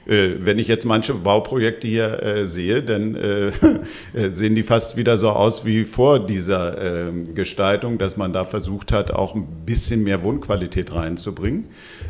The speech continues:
Ähm, aber wir haben auch verkauft. Wir hatten hundertfünfzigtausend leerstehende Wohnungen gehabt. Das darf, das vergisst man immer in der Debatte. Heute würde man das natürlich nicht machen. Und wie gesagt, ist auch richtig, dass die öffentlichen Wohnungsbaugesellschaften auch dazu kaufen,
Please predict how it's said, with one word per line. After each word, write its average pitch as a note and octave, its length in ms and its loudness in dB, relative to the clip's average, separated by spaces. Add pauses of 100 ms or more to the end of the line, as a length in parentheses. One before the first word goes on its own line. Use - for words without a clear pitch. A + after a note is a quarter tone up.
Ähm, G2+ 560 2
aber F#2+ 600 2
wir F#2+ 200 -4
haben G#2+ 160 2
auch - 220 -4
verkauft. D#3+ 720 -2
Wir G#2 80 2
hatten G2+ 220 -2
hundertfünfzigtausend G2+ 1000 -2
leerstehende F2 640 -4
Wohnungen F3+ 260 0
gehabt. F#2+ 240 -4
Das F2 120 -6
darf, G2 160 -6
das F2 140 -10
vergisst A#2 380 -2
man B2+ 140 2
immer F#2 180 0
in E2+ 60 2
der F2 100 0
Debatte. E2+ 480 0 (300)
Heute A2+ 320 4
würde G#2+ 180 4
man F#2+ 160 2
das F2+ 180 -2
natürlich F#2 460 -4
nicht D3+ 260 -2
machen. F2 280 -4
Und F2 180 -8
wie F#2 60 -4
gesagt, F2+ 360 -2
ist G2 140 -6
auch - 180 -6
richtig, G#2+ 360 -4
dass G2+ 160 -2
die - 80 -6
öffentlichen F#2 340 -4
Wohnungsbaugesellschaften F#2+ 1000 -2
auch - 140 -6
dazu A#2 340 -2
kaufen, C3+ 400 2